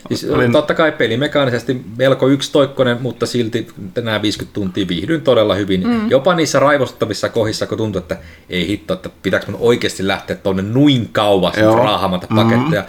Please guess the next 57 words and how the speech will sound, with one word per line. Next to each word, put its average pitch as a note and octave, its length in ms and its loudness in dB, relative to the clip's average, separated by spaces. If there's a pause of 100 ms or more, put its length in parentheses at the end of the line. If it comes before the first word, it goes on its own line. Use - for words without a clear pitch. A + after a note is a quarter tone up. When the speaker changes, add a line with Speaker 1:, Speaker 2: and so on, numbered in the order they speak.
(240)
Speaker 1:
mut - 160 -12
silti A2+ 240 -4
se - 180 -4
oli, A2 200 -4
Speaker 2:
Jo-, C#4 160 4
Speaker 1:
se - 120 -8
oli B2 80 2
Speaker 2:
joo, D#3 60 6
Speaker 1:
sellainen C#3+ 240 0
Speaker 2:
siis - 60 2
Speaker 1:
kuuluisa G3+ 320 4
matka. C3 500 0 (220)
Speaker 2:
Joo, B3+ 160 2
niin, C4 160 2
niin G3+ 120 2
siis F3+ 120 2
Speaker 1:
Niin. - 40 0
Speaker 2:
se G3+ 60 2
on G3+ 60 2
se A3+ 40 0
matka. B3+ 220 0
Mäkään G3+ 300 2
en G3 60 4
ymmärrä, E3 260 2
mikä E3+ 240 2
siinä A2+ 220 4
oikeasti A2 340 0
Speaker 1:
Mm. G#2+ 80 6
Speaker 2:
oli G2+ 120 4
siinä, F#2+ 320 2
että F#2 220 -2 (140)
niinku G#2+ 200 2
lähti A2+ 280 2
siis, A2+ 220 0 (240)
ja B2 60 -2
siinä E3+ 140 4
oli A3+ 80 2
aika A#3+ 160 2
mankea G#3 320 4
vielä A#2+ 120 4
se B2 60 -2
kohtaus C#3+ 420 2
siinä G#2+ 280 0
yhdessä, C#3 240 2
kun G#2+ 200 0
tajusit, A2 340 2
että F#2 160 -4
ei G#2 260 4
hemmetti, G2 300 4
Speaker 1:
Mm. F#2+ 60 2
Speaker 2:
mulla G2 120 4
on F#2+ 40 6
mentävä F2+ 320 2
tuon F#2 200 0
vuorten F#2 320 0
Speaker 1:
Mm. E2 60 -4
Speaker 2:
läpi. F#2 200 -6